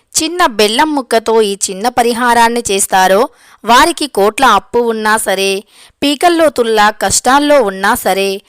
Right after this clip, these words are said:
అవన్నీ కూడా ఖచ్చితంగా తొలగిపోతాయి. శ్రావణ మాసంలో వచ్చే సోమవారాలకి ప్రత్యేక స్థానం ఉంటుంది.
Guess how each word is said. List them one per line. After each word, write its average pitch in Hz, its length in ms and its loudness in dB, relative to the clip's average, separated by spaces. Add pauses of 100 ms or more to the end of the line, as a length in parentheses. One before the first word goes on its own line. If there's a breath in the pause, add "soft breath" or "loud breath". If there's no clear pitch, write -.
(200 soft breath)
అవన్నీ 240 440 0
కూడా 240 360 4
ఖచ్చితంగా 202 680 -2
తొలగిపోతాయి. 190 1000 -2 (300 soft breath)
శ్రావణ 269 440 2
మాసంలో 262 580 0
వచ్చే 208 400 -2
సోమవారాలకి 240 1000 2
ప్రత్యేక 226 720 0
స్థానం 202 540 0
ఉంటుంది. 190 600 -4